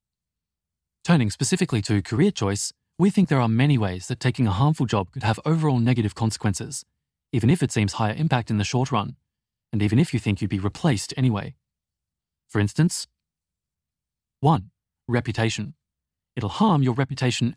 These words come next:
and the reputation of people you associate with. This makes it harder to achieve good in the future. This effect could be very significant if you're part of a social movement, such as effective altruism, veganism, feminism, or environmentalism, because your actions could tar the reputation of the whole group.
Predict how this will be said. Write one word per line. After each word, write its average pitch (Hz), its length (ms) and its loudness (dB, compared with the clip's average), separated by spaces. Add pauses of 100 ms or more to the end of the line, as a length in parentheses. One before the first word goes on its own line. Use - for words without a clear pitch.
and 180 140 2
the 165 60 0
reputation 117 460 -2
of 95 100 -4
people 107 240 -4
you 95 100 -2
associate 101 420 -2
with. 95 280 -10 (640)
This - 140 -4
makes 104 180 0
it 110 60 -8
harder 165 300 0
to 131 120 -4
achieve 113 280 -2
good 139 200 2
in 120 100 -4
the 107 60 0
future. 113 340 -4 (840)
This 160 160 2
effect 107 300 -4
could 113 100 0
be 110 80 2
very 120 280 2
significant 127 540 -4
if - 120 -10
you're 107 80 -2
part 110 180 -2
of 104 80 -2
a 104 40 -2
social 135 300 0
movement, 104 360 -2 (180)
such - 240 -4
as 101 120 0
effective 107 280 -4
altruism, 131 520 2 (240)
veganism, 117 500 2 (100)
feminism, 107 640 2
or 110 120 0
environmentalism, 101 720 0 (560)
because 135 400 0 (200)
your 131 140 2
actions 139 300 0
could - 220 -4
tar 160 300 2
the 131 100 0
reputation 113 540 -2
of 123 100 -8
the 107 160 -6
whole 120 160 2
group. 110 260 0